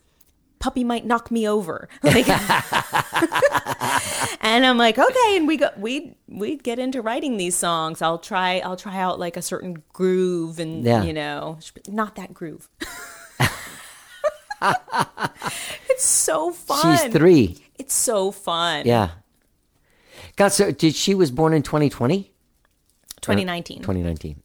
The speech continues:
Speaker 2: Okay.
Speaker 1: Yeah.
Speaker 2: Well, all she knows really is twenty twenty and post-pandemic
Speaker 1: Yeah.
Speaker 2: life.
Speaker 1: Yeah. Yeah.
Speaker 2: She's okay with it?
Speaker 1: <laughs>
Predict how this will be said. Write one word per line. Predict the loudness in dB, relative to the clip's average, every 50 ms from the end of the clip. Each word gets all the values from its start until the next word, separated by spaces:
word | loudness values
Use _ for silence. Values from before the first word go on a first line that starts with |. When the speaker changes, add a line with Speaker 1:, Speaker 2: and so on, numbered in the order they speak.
| -12 -10
Speaker 2:
Okay. | -10 -10 -10
Speaker 1:
Yeah. | -12 -14 -16 _ _ _ -14
Speaker 2:
Well, | -12 -10 -10 -12 -12 _ -6
all | -4 -4
she | -4 -4 -4
knows | -6 -6 -6 -8 -8 -10
really | -12 -10 -10 -10
is | -12 -12
twenty | -12 -12 -10 -10 -10
twenty | -10 -10 -10 -10 -10 -10
and | -10 -10 -12 -14 -12 -8
post-pandemic | -8 -8 -8 -8 -8 -8 -8 -6 -6 -6 -6 -6 -8 -10 -10
Speaker 1:
Yeah. | -10
Speaker 2:
life. | -10 -10 -10 -12 _ _ _ _ _ _ _ _ _ _
Speaker 1:
Yeah. | -12 -10 -8 -8 -8 -10 -12 _ _ _ _ _ _ _ _ _ _ _ _
Yeah. | -20 -18 -18 -18 -20 -20 _
Speaker 2:
She's | -14 -10 -6 -4 -4
okay | -2 -2 -2
with | -4 -4 -8
it? | -10 -14 _ _ _ _ _ _ _ _ _ _ _ _ _ -16
Speaker 1:
<laughs> | -12